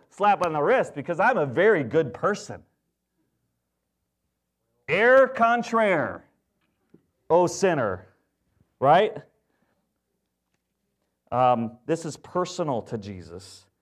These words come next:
and Jesus must become personal to me. This is how,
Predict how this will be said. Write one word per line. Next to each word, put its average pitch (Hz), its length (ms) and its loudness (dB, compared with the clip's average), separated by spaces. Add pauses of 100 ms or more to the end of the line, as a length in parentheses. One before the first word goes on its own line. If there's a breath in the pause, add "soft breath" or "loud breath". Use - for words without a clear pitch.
(200)
and 117 160 -8
Jesus 131 400 -6
must 135 220 -8
become 120 260 -8
personal 117 720 -8 (380)
to 127 120 -8
me. 101 220 -6
This 120 260 -6
is 127 140 -10
how, 113 480 -4